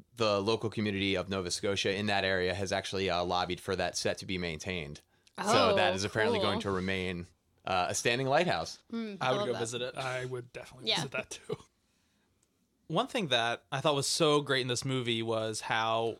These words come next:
Speaker 3: so Willem Dafoe is running the, you know, the old, like, lighthouse keeper. Robert Pattinson's coming in to, like, help him be his assistant, and just the, all the mundane shit that he has to do,
Speaker 1: Mm-hmm.
Speaker 3: like shoveling the, bringing the coal in across where there's, like, no road, bring all these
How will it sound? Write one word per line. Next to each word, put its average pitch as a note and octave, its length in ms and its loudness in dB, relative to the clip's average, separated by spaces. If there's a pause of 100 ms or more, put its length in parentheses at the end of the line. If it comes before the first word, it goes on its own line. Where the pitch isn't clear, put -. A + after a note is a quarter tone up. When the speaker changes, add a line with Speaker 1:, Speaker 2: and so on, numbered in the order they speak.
(160)
Speaker 3:
so C3 240 2
Willem D#3+ 220 4
Dafoe C#3 500 6
is C3 340 2
running C#3 280 2
the, B2 200 6
you B2+ 100 0
know, A2+ 80 2
the A#2+ 120 4
old, C3 260 2 (200)
like, A#2 200 0
lighthouse A#2+ 380 2
keeper. A#2 500 2
Robert A#2 280 -2
Pattinson's B2 400 -4
coming C3+ 260 0
in B2+ 140 0
to, A#2+ 220 4
like, A#2+ 160 -2
help A#2+ 200 0
him A#2+ 80 -2
be A#2+ 80 -2
his A#2+ 120 -2
assistant, A#2+ 500 -4 (340)
and C#3 140 4
just D3 200 2
the, C#3+ 120 6 (100)
all D3+ 160 2
the C#3+ 100 2
mundane B2+ 720 0
shit - 400 4
that B2 120 2
he B2 100 0
has A2+ 180 -2
to A#2+ 80 -10
do, - 300 -12
Speaker 1:
Mm-hmm. E2 400 -4
Speaker 3:
like B2+ 160 2
shoveling D3+ 380 4
the, D#3 80 2
bringing D#3+ 280 2
the D#3 60 2
coal E3+ 420 4
in A#2+ 100 -2
across A#2+ 360 -2
where C3 60 -2
there's, B2+ 140 -4
like, B2+ 120 -4
no C3+ 140 0
road, C3+ 440 6
bring B2+ 300 -4
all C3+ 180 0
these D#3+ 240 0